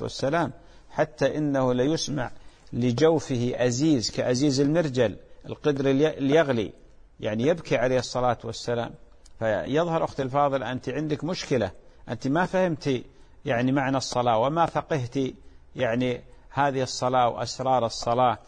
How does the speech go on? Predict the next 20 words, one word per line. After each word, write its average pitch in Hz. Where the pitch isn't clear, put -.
الصلاة 156
صلة 175
بين 131
العبد 135
وبين 127
ربه، 139
الصلاة 160
نعمة 165
وجنة 135
لل-، 117
ال-، 117
المؤمن 143
أعطاه 156
الله 156
جل 139
وعلا 139
في 131
الدنيا، 139
تلذذ 156
بمناجاة 131